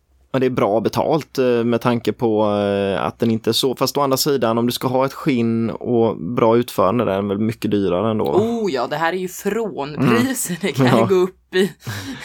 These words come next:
Speaker 2: i
Speaker 1: Ja, men
Speaker 2: oändligt, tänkte jag säga. Maria Flapp-bordet kostar, eh, tjugonio tusen niohundra kronor.
Speaker 1: Mm.
Speaker 2: Nypris.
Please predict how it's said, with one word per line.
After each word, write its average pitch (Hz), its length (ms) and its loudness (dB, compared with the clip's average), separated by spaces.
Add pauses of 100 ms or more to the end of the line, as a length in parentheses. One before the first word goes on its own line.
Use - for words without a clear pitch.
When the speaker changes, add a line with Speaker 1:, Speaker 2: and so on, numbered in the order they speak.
(260)
Speaker 2:
i 208 140 4
Speaker 1:
Ja, 165 60 0 (100)
men 123 100 4
Speaker 2:
oändligt, 151 380 -2
tänkte 156 220 -12
jag 156 100 -14
säga. 156 220 -16 (1080)
Maria 202 280 2
Flapp-bordet 214 760 -4
kostar, 175 920 0
eh, 165 160 2
tjugonio 185 360 -2
tusen 175 340 -2
niohundra 170 440 -2
kronor. 165 540 -6 (200)
Speaker 1:
Mm. 127 240 6 (160)
Speaker 2:
Nypris. - 560 -10